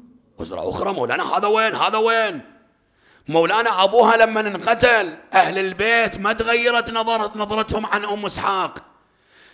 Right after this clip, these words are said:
تدري مولانا لما استشهد الإمام الحسن آخر لحظاته بالسم، مسك إيد الحسين، شنو قال له؟ قال له: "أخي حسين، هذا أبوها مخربط، ما لنا شغل بيه،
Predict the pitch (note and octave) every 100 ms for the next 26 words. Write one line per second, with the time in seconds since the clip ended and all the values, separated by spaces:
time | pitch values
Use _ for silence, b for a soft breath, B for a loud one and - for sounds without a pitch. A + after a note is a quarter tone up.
0 | b b - G#3 A3+ A#3 A3+ A3 A#3 A3+
1 | A3 F#3 E3+ G3+ G3+ G3+ F#3 - A3+ A#3
2 | G#3 G3+ G3 G#3+ A3 G#3 - G3 G#3+ G3+
3 | G#3 A3 A3 G#3+ G#3 G3 G3 G#3 A3 G3+
4 | G3+ F3 - A#3 A3 C#3+ - B B B
5 | C#3+ F3 A3+ A3 G#3+ - A3+ A#3+ A#3+ G3
6 | G3 - G#3+ F#3+ D3 A3+ A#3+ A#3+ A3+ G3+
7 | E3 A#2+ B B C3+ D#3+ G#3+ A3+ A3+ G3+
8 | G#3 G#3 A3+ G3+ G#3+ A3 A#3+ A3+ E3+ A2
9 | - _ _ _ - E3 F#3 E3 D#3 F#3
10 | F3+ F#3+ C#3+ F#3 G3 G3+ F#3 E3 F3+ A3
11 | G3 A3 A3+ A3+ A3+ E3+ -